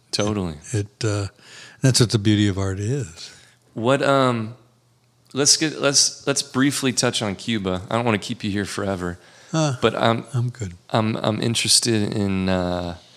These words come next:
Speaker 1: hearing mainly about, one, the discovery of w-, wanting to shoot there, and then two, how you went,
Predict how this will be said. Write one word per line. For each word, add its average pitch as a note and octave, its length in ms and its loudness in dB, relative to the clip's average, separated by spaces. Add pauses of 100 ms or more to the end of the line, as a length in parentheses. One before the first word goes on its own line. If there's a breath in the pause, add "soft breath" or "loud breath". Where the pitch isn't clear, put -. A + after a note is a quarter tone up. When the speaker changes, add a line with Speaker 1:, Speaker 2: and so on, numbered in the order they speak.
(840 loud breath)
Speaker 1:
hearing C3 640 2 (480)
mainly F3+ 440 2
about, F#2+ 720 2 (920)
one, A2+ 440 2 (160)
the F#2+ 580 0
discovery F2+ 800 2 (100)
of F2 200 0
w-, F2+ 280 -4
wanting G2 520 2
to - 120 -6
shoot - 320 -2
there, F2 260 -6 (560 loud breath)
and G2+ 140 2
then G2+ 100 4
two, A#2+ 600 4
how A2 200 2
you G#2+ 200 2
went, G#2 300 0